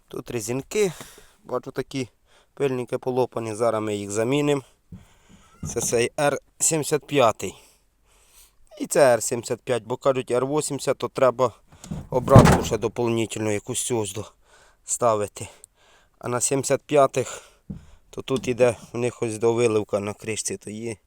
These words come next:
не треба, та її обратки, їх хватає. Всігда всіх робило і буде робити. Зараз замінимо, розберемо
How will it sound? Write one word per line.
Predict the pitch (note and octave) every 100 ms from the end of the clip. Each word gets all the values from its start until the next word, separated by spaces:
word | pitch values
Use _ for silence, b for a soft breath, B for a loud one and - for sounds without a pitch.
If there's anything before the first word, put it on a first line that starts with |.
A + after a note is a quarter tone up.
| _ _ _ _ _ _ _ _ _ -
не | B2
треба, | A#2 A#2+ G#2 G2 - -
та |
її | G#2+ G#2
обратки, | G#2 F#2+ G2 - A#2
їх | G#2+
хватає. | - A2 - G2+ F#2 - - _ b b b b b b -
Всігда | - A#2 C3
всіх | A2 - -
робило | A2+ A2 D3+ D3 C#3+ B B B B
і | -
буде | G2+ A2 G2+
робити. | G#2 G2+ G2 F#2
Зараз | A2 G#2 F#2+ - - B B - - - - -
замінимо, | G#2 G#2 A2+ A#2+ G#2 G2+ G2+
розберемо | G2+ G2+ G2 A2 G#2 G2 F#2